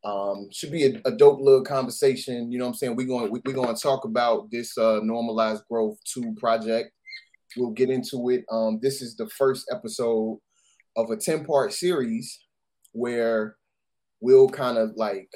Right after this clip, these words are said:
I don't wanna say take a deep dive, but we'll get into each individual record, give each individual song, you know what I'm saying, its moment in the sun to kinda talk about it and build with it. You know what I'm saying? And, and, and we might shock you with some special guests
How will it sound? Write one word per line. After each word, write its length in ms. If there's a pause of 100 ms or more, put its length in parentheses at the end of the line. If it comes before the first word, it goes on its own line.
(180)
I 40
don't 100
wanna 100
say 100
take 200
a 40
deep 320
dive, 400
but 140
we'll 160
get 180
into 460 (120)
each 480
individual 680
record, 440 (100)
give 240
each 160
individual 560
song, 460 (840)
you 100
know 100
what 40
I'm 80
saying, 220
its 180
moment 380
in 80
the 80
sun 580 (140)
to 100
kinda 400 (340)
talk 280
about 320
it 200
and 160
build 360
with 160
it. 160 (580)
You 80
know 60
what 60
I'm 40
saying? 300
And, 240
and, 180
and 80
we 100
might 280
shock 320
you 100
with 120
some 120
special 400
guests 520